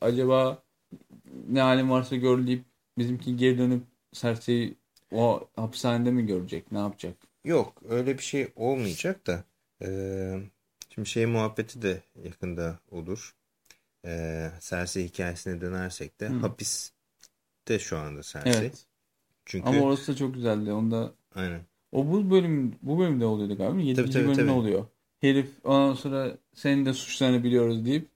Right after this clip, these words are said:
Speaker 1: karıyı içeri atıyor.
Speaker 2: Aynen.
Speaker 1: <laughs> Çok iyi ya.
Speaker 2: Şimdi
Speaker 1: Beklediğim sahnelerden biriydi aslında o.
Speaker 2: Evet.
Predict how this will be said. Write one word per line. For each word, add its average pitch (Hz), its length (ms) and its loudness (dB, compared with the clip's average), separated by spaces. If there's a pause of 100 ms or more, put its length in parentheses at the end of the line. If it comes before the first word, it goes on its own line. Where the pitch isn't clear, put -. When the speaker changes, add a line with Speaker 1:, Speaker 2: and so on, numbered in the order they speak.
(120)
Speaker 1:
karıyı 127 300 4
içeri 131 280 2
atıyor. 127 420 0 (140)
Speaker 2:
Aynen. 98 300 -4 (220)
Speaker 1:
<laughs> - 240 -20
Çok 127 300 -4
iyi 113 120 2
ya. 98 300 -2 (520)
Speaker 2:
Şimdi 120 360 -2
Speaker 1:
Beklediğim 139 380 4
sahnelerden 139 480 2
biriydi 135 220 4
aslında 101 360 -2
o. 90 120 -6 (200)
Speaker 2:
Evet. 117 460 0